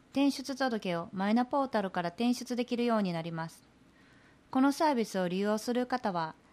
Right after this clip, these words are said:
転出にあたり、市役所への来庁が原則不要となります。ただし、転入先市町村の窓口では、転入届等の手続きが必要です。詳しくは、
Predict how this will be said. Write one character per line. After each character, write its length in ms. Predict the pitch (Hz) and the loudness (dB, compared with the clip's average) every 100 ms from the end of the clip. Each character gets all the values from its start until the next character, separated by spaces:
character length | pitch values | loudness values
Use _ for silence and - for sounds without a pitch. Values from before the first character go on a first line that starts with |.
| - - | -20 -6
転 200 | 240 247 | 2 2
出 300 | 247 247 233 | 2 -4 0
に 120 | 240 | 2
あ 100 | 233 | 2
た 100 | 233 | 0
り、 160 | 208 190 _ - | -2 -4 _ -20
市 180 | - - | -12 0
役 220 | 285 269 | 0 0
所 140 | - 190 | -4 -2
へ 60 | |
の 100 | 175 | 0
来 200 | 170 214 | 0 -2
庁 180 | 214 214 | -2 -2
が 120 | 208 | -2
原 200 | 220 262 | 0 0
則 200 | 226 196 | 0 -6
不 100 | 180 | -4
要 180 | 185 214 | -2 -2
と 100 | 214 | -2
な 120 | 185 | -4
り 100 | 170 | -4
ま 180 | 160 170 | -6 -10
す。 120 | - - _ _ _ _ _ - - - - | -14 -20 _ _ _ _ _ -20 -20 -20 -10
た 100 | - | -2
だ 140 | 254 226 | 0 0
し、 320 | - 185 196 - _ 254 | -2 -6 -8 -18 _ -2
転 200 | 262 262 | 2 4
入 240 | 262 269 | 4 2
先 280 | 254 254 247 | 0 -6 -6
市 160 | - - | -8 -4
町 180 | 269 | -2
村 280 | 240 220 196 | -2 -2 0
の 140 | 214 202 | 0 0
窓 240 | 185 196 | -2 -4
口 220 | 202 196 | -4 -4
で 120 | 180 | -4
は、 200 | 175 170 - _ | -4 -6 -10 _
転 180 | 220 226 | 0 2
入 200 | 240 240 | 2 0
届 360 | 254 220 190 | -2 -2 -4
等 200 | 233 233 | 0 2
の 100 | 196 | 2
手 120 | 202 | -2
続 180 | 202 190 | -4 -6
き 140 | 185 170 | -4 -6
が 80 | |
必 240 | 175 - 185 | -6 -6 -4
要 160 | 175 | -2
で 160 | 170 175 | -4 -6
す。 140 | - - - _ _ _ _ _ _ - _ _ - - - _ | -10 -20 -20 _ _ _ _ _ _ -20 _ _ -20 -20 -20 _
詳 200 | - 240 | 2 2
し 120 | 240 - | 2 -4
く 120 | 202 | -2
は、 240 | 175 170 | -2 -2